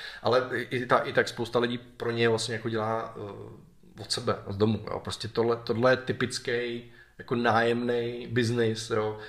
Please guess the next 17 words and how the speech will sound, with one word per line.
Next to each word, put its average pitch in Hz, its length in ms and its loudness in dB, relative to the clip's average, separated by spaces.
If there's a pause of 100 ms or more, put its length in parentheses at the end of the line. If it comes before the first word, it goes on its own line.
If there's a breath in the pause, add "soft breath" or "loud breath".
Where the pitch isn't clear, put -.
(140 loud breath)
Freelancer, 120 540 4
jo. 101 160 2
Člověk 117 260 2
na 117 80 4
volný 117 280 4
noze, 110 260 6
který 110 240 -2
si - 120 -8
to 113 80 -2
dělá 107 160 4
odkud 107 380 2
chce, - 220 -2
kdy 104 120 0
chce. - 260 -2 (580 loud breath)
A, 117 400 4 (240)
eh, 120 40 2 (360)
pr-, - 100 -6